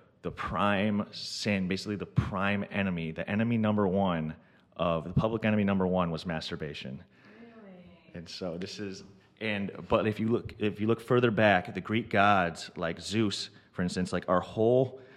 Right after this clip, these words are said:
Speaker 1: entire sexuality, our basis of sexuality was male domination.
Speaker 2: Mm-hmm.
Speaker 1: And if you look back on our gods like Zeus, and look through all the mythologies and look through all, look about all the rape stories. Zeus raped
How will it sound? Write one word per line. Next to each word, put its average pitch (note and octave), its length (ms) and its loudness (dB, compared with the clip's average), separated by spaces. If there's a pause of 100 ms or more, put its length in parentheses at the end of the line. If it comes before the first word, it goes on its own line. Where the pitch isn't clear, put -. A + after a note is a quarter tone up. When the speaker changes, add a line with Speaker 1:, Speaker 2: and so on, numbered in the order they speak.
(120)
Speaker 1:
entire G#2+ 300 2
sexuality, F#2+ 580 2
our E2+ 60 0
basis G#2 260 0
of A2 80 -6
sexuality F2+ 800 2 (640)
was F2 520 0 (320)
male G2+ 720 4 (100)
domination. E2+ 960 0
Speaker 2:
Mm-hmm. - 800 -14
Speaker 1:
And F#2 600 2
if - 140 -6
you G2+ 60 0
look G2 160 2
back G2 260 4
on F#2+ 80 0
our F2+ 120 0
gods F2 340 2
like E2+ 140 -4
Zeus, G2+ 540 -2 (580)
and F2 340 -2
look F#2 240 -2
through A2+ 260 0
all G#2 260 8
the A2+ 60 2
mythologies G2 640 2
and E2+ 100 -4
look F2+ 180 -6
through G#2+ 120 0
all, F2+ 400 4
look F2+ 140 -6
about G2+ 300 4
all F#2 200 6
the F2+ 100 0
rape F2 380 -2
stories. D#2 540 -4
Zeus A2 440 -4
raped F#2 380 -2